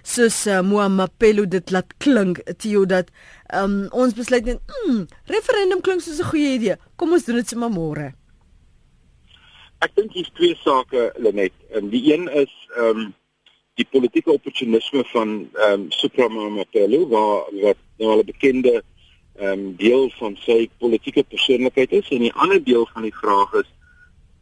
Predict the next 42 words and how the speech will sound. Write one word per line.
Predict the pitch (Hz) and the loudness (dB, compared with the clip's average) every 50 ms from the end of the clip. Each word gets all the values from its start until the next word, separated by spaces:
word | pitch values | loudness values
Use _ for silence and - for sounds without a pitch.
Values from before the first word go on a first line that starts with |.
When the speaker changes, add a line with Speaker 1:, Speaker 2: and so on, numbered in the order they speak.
| _ - - | _ -6 -2
Speaker 2:
wat | 113 127 - | -2 0 0
is | 156 - - | -2 0 0
'n | 143 | 0
referendum | 120 120 - - 120 104 104 104 107 110 113 107 113 | 0 0 0 0 0 2 2 2 2 0 0 0 0
en | 110 101 101 | -4 -4 -4
is | 107 - - | -4 0 0
'n | 127 | 0
referendum | 113 107 - - 110 101 101 107 110 110 110 | 0 0 0 0 0 2 2 2 2 0 0
'n | 107 | -2
goeie | - - 123 117 113 107 98 | -4 0 2 4 4 4 4
ding? | 104 101 98 107 107 110 95 - _ _ | 2 0 0 0 -4 -8 -10 -12 _ _
So | - 117 | -2 0
ek | 117 117 - - | 0 0 0 -2
dink | 143 143 - | -4 -4 -2
ons | 127 - - | -6 -2 -2
moet | 120 110 | -2 -2
die | 120 - - | -2 -6 -2
twee | - 151 151 139 127 _ - - - - - _ _ | 2 4 4 4 4 _ -12 -20 -20 -20 -20 _ _
goed | - - 147 - | -4 -4 -4 -2
uitmekaar | 110 120 - 117 113 - - 123 123 127 | -2 -4 -2 -2 -4 -2 0 0 2 2
uithou. | 127 123 - - 98 92 - | 2 0 0 0 -2 -2 0
Kom | - 151 190 | -2 0 0
ek | 208 170 - | -2 -2 0
probeer | - 170 127 123 135 139 147 | 0 0 4 4 2 4 4
net | 160 156 - | 0 -2 -2
Supra | - - 151 - - 151 135 | -6 -10 -6 0 2 2 2
Mapelo | 131 127 117 113 113 110 107 - - 131 123 120 123 120 - _ | 2 0 0 0 0 -2 -2 0 2 2 2 4 2 0 -2 _
plaas | - 139 127 123 120 120 120 - - - _ - | 0 2 4 4 4 2 0 -4 -12 -20 _ -8
binne | 104 104 110 113 117 113 _ _ - _ _ _ _ _ | -6 -4 -2 0 -2 -2 _ _ -20 _ _ _ _ _
provinsiale | - 120 - - 123 113 - - 117 101 98 104 110 120 117 110 | -14 -12 -4 -2 -2 -2 2 0 0 2 2 0 2 2 0 0
en | 104 104 | -2 -4
nasionale | 98 95 - - 117 113 98 98 104 107 | -6 -6 -4 -2 -2 0 0 2 0 0
politiek. | - - 117 98 90 - _ - 107 - _ _ _ _ - - - - _ _ | -2 -2 0 0 0 -2 _ -6 -6 -6 _ _ _ _ -20 -20 -20 -20 _ _
As | - 156 214 - - | 0 0 0 0 0
hy | 175 135 131 147 147 135 - - - | 0 0 2 0 0 -4 -8 -10 0
sê, | - 170 143 101 98 110 143 151 131 | 2 2 2 4 2 0 -2 -2 -2
en | 120 117 | -2 -2
ek | 113 120 - | -2 -2 -2
het | 143 - _ _ | -4 -8 _ _
die | - 127 131 - | -2 0 2 4
onderhoud | 135 143 156 147 139 123 - - | 4 4 4 4 2 0 -2 -6
gehoor, | - 110 98 113 143 143 120 120 - | -10 -6 0 2 2 4 2 0 -2